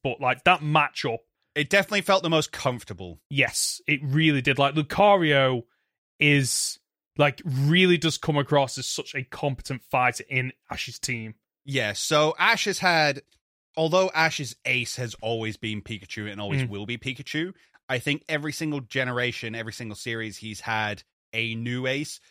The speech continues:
Speaker 2: So the
Speaker 1: Yes.
Speaker 2: easiest one would be, you know, it was Charizard originally.
Speaker 1: Mm.
Speaker 2: Charizard was the trump card that you pulled out. Um, and then in Kalos, you had the Greninja.
Speaker 1: Yeah.
Speaker 2: Um, I think there's been an argument for Lycanroc in Sun and Moon,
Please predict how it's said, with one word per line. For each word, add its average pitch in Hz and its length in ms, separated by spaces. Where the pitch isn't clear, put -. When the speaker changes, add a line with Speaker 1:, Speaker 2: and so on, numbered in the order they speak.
Speaker 2:
So 113 280
the 135 60
Speaker 1:
Yes. 120 120
Speaker 2:
easiest 113 240
one 117 140
would 110 140
be, 113 260
you 113 100
know, 107 380
it 127 100
was 120 140
Charizard 101 640
originally. 104 460
Speaker 1:
Mm. - 40
Speaker 2:
Charizard 120 460
was 104 120
the 107 80
trump 107 240
card 92 240
that 85 80
you 90 100
pulled 92 260
out. 90 280
Um, 98 720
and 113 160
then 107 160
in 113 200
Kalos, 104 360
you 110 60
had 101 160
the 107 60
Greninja. 90 640
Speaker 1:
Yeah. 123 220
Speaker 2:
Um, 92 580
I 98 60
think 131 220
there's 117 160
been 113 140
an 110 80
argument 117 520
for 113 160
Lycanroc 135 800
in 113 200
Sun 113 220
and 110 160
Moon, 156 380